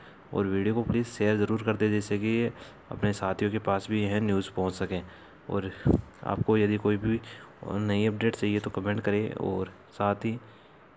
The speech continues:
यदि आप किसी भर्ती से संबंधित कोई जानकारी लेना चाहते हैं तो कमेंट कर सकते हैं। तो आप देख सकते हैं ये उपेंद्र द्वारा जो कल लाइव आकर जानकारी दी गई थी।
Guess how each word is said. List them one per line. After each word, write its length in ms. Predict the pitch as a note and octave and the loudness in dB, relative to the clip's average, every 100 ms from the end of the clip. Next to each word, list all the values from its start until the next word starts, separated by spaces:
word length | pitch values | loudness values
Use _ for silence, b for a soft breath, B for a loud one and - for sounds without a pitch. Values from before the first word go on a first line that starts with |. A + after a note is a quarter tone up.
| - | -8
यदि 180 | G2+ A2 | 0 2
आप 160 | G2+ | 2
किसी 200 | - G2+ | 0 -6
भर्ती 280 | G#2 G#2+ G#2+ | -4 -2 -4
से 60 | G2+ | -2
संबंधित 300 | G#2 G2+ G2+ | -2 -2 0
कोई 100 | G#2 | 2
जानकारी 340 | F#2+ F#2 G2+ | 2 2 0
लेना 180 | G2+ G2 | 0 -2
चाहते 300 | G2 G2 F#2+ | 0 -2 -2
हैं 160 | G#2 | -2
तो 100 | G2+ | -4
कमेंट 260 | G2+ F#2+ F#2+ | -2 -2 -2
कर 120 | F#2+ | -2
सकते 280 | - G2 - | -2 -4 -4
हैं। 200 | G#2+ C3 - - - - - - - - | -4 -4 -8 -20 -20 -20 -20 -20 -20 -8
तो 80 | - | -2
आप 140 | F#2+ | -2
देख 220 | F#2 F#2+ F#2+ | 0 -4 -2
सकते 280 | A2 G#2+ | -2 0
हैं 180 | A2+ A#2 | 0 2
ये 100 | A#2+ | 2
उपेंद्र 460 | A2 G#2 G#2 G#2+ G#2 | 0 0 0 2 0
द्वारा 420 | G2+ G2+ G#2 G#2+ - | 0 0 2 0 -4
जो 160 | - F#2+ | -4 -4
कल 340 | - G2+ F#2+ - - - | 0 0 0 -6 -12 -8
लाइव 280 | G#2 G2 G#2 | -2 0 0
आकर 200 | G2+ G#2+ | 0 0
जानकारी 400 | G2+ F#2 F#2 G#2 | 0 -2 0 -2
दी 160 | G2+ F#2+ | 0 0
गई 160 | F#2+ | 0
थी। 180 | F#2+ B2+ | -2 -4